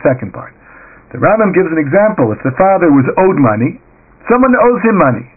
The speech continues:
So in that case, since the money is not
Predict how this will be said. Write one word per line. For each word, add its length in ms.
So 80
in 80
that 240
case, 420
since 240
the 80
money 240
is 160
not 320